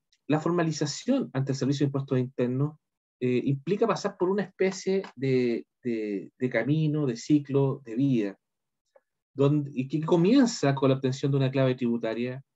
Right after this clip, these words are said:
eh, sigue con la obtención de un rut, con lo que tiene que ver con el inicio de actividades propiamente tal,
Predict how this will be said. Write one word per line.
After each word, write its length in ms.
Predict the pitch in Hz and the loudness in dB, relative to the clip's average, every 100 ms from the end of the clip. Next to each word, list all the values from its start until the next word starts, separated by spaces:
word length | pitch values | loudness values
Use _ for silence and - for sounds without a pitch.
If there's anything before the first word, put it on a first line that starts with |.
| _ _ _ _ _ | _ _ _ _ _
eh, 180 | 113 107 | -4 -4
sigue 520 | - - 247 185 120 | -2 4 6 6 4
con 260 | 113 110 104 | 2 -2 -2
la 100 | 113 | -4
obtención 360 | 117 113 117 123 | -2 -2 0 0
de 80 | 113 | 0
un 140 | 101 | 0
rut, 340 | 139 139 135 - _ _ _ - | 4 6 4 -2 _ _ _ 2
con 180 | 208 247 | 4 6
lo 120 | 151 | 4
que 100 | 131 | 2
tiene 240 | 120 143 143 | 2 0 0
que 100 | 131 | 0
ver 140 | 151 | 0
con 160 | 135 123 | -2 -2
el 80 | |
inicio 380 | 117 110 143 139 | -2 -2 -2 0
de 60 | 127 | -4
actividades 460 | - 110 123 139 | -4 0 2 2
propiamente 520 | 139 139 135 117 117 - | 2 0 0 -2 -6 -4
tal, 320 | 170 131 | -2 -2